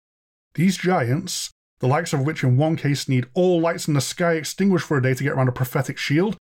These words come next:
one of whom Heracles himself had to fight across an entire country to subdue,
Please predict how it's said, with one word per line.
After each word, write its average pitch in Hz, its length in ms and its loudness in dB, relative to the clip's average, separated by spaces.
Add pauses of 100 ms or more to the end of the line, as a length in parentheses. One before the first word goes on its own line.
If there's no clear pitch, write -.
(200)
one 165 240 2
of 214 140 -2
whom 190 240 4
Heracles 208 520 0
himself 175 280 0
had 147 100 -2
to - 60 -2
fight 190 280 -2
across - 240 -4
an 143 80 0
entire 190 320 -2
country 202 340 0
to 180 100 -4
subdue, 208 520 0